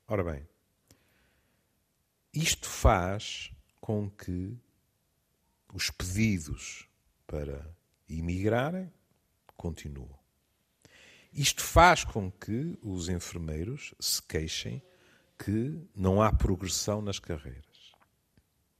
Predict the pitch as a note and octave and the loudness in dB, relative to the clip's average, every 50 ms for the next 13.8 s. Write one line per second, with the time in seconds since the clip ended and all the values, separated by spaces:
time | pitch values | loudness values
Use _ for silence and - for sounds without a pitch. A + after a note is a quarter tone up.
0 | _ _ _ _ _ _ _ _ _ _ _ _ _ - F#2 - - - - - | _ _ _ _ _ _ _ _ _ _ _ _ _ -8 -6 -6 -6 -4 -8 -4
1 | - F2 E2 E2 F#2 A#2 C#3+ - - - - - - _ _ _ _ _ _ _ | 0 0 2 2 2 0 -2 -4 -8 -8 -10 -12 -12 _ _ _ _ _ _ _
2 | _ _ - - G2+ G2+ G2 - - - F2 G#2 A#2 B2+ C3+ - - _ _ _ | _ _ -4 -4 -4 -4 -4 -8 -6 -4 -2 0 0 -2 -4 -8 -14 _ _ _
3 | - - - - A#2+ A2+ - - F#2 - - - F#2+ F2+ - F2 E2+ E2+ E2 D#2+ | -8 -6 0 0 0 0 2 -2 -4 -4 -2 -6 -6 -4 -2 -2 -2 -2 -4 -6
4 | - - - - - E2+ E2 F#2+ A2 A#2 - - _ _ _ _ _ _ _ _ | -8 -12 -12 -10 -8 -6 -6 -6 -8 -10 -16 -20 _ _ _ _ _ _ _ _
5 | _ - - - - - - G#2 G#2 A2 - - A2+ G#2 G2+ G2+ F2+ - - - | _ -6 -4 -4 -4 0 2 2 2 2 0 -2 -4 -4 -2 -2 -2 -2 0 2
6 | G#2+ G#2 A2 G2+ G2 F#2+ F2+ E2+ D#2+ D2 C2+ A#1 - - - - - - _ _ | 2 2 2 2 0 -2 -2 -2 -4 -4 -6 -8 -10 -14 -18 -18 -20 -20 _ _
7 | _ _ _ _ _ _ _ _ _ _ _ _ _ _ _ _ _ - _ _ | _ _ _ _ _ _ _ _ _ _ _ _ _ _ _ _ _ -20 _ _
8 | _ _ _ _ _ _ _ _ _ - - B2 F3+ A#3 A#3+ A3 G3+ G#3 - - | _ _ _ _ _ _ _ _ _ -8 0 4 6 8 10 10 8 8 6 2
9 | - - D#3+ D3 C3 - - A#2+ A2 G#2+ F#2 F2 F2 F2 F#2 A2+ D3 C#3+ - _ | 4 4 4 2 2 2 0 0 2 2 0 -2 -2 -2 -4 -4 -6 -10 -14 _
10 | _ _ _ _ _ _ G2 F#2 F2+ F2 E2+ E2 D#2+ D#2+ D#2+ E2 E2+ F2+ - _ | _ _ _ _ _ _ -10 -8 -8 -6 -6 -6 -6 -6 -8 -10 -12 -14 -18 _
11 | _ _ _ _ _ _ _ _ _ - F#2+ G2 G2 - - - - - - - | _ _ _ _ _ _ _ _ _ -6 -2 6 6 6 6 6 0 -4 -2 -2
12 | F#2+ E2 D#2 D#2+ F#2 - - - - C3+ B2 - - - A#2 G#2 - - G2 F2 | -2 -2 -2 -6 -10 -14 -16 -10 -10 -10 -8 -6 0 2 2 2 2 -2 -8 -8
13 | D#2+ D#2+ E2 D2+ D2+ D#2 D#2 - - - - D#2+ D2+ F2+ A#2+ | -6 -6 -6 -4 -6 -6 -8 -10 -16 -20 -20 -18 -16 -16 -16